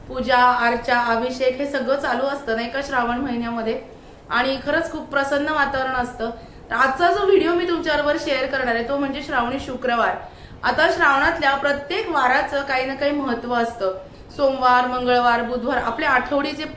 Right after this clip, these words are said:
सात वार आहेत, त्या प्रत्येकाचं महत्त्व श्रावणामध्ये असतं. तर हा जो शुक्रवार आहे आणि श्रावणामध्ये आपण जो जिवतीचा कागद लावतो,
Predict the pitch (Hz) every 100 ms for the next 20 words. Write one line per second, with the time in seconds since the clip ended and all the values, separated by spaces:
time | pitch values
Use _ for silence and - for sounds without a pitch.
0 | - 247 247 247 233 262 294 254 226 -
1 | - - - 311 320 285 330 339 330 -
2 | 339 339 254 262 277 277 226 226 277 277
3 | 277 269 - 202 190 - - - - 294
4 | 330 349 392 349 - 302 302 294 269 269
5 | 226 247 254 277 247 269 294 302 294 262
6 | 277 269 285 269 262 269 269 285 247 220
7 | 240 262 240 - 202 196